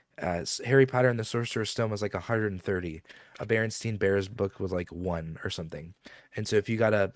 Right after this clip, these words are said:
eighty percent or higher, then you got the points for that. And so I was, like, uh, saving up my points for when I was in fifth grade, and they had, like, this,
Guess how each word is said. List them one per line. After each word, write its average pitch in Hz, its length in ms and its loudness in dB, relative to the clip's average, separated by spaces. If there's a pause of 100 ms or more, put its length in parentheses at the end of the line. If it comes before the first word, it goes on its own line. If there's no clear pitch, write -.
eighty 113 240 -2
percent 107 400 -4
or 98 60 -4
higher, 98 340 -2
then 87 240 -8 (300)
you 110 100 -6
got 104 120 2
the 95 80 -6
points 95 280 -8
for - 140 -8
that. - 160 -10 (460)
And 110 100 -6
so 110 160 4
I 120 300 4
was, 127 260 4
like, 104 260 -2 (760)
uh, 101 160 0
saving 151 460 4
up 120 120 2
my 101 140 0
points 104 640 -4
for 104 280 0
when 104 180 -2
I 107 60 0
was 104 120 -4
in 101 60 -6
fifth 113 200 -6
grade, 104 220 2
and 95 100 -4
they 95 80 -4
had, 98 240 -4
like, 95 200 -2
this, - 240 -4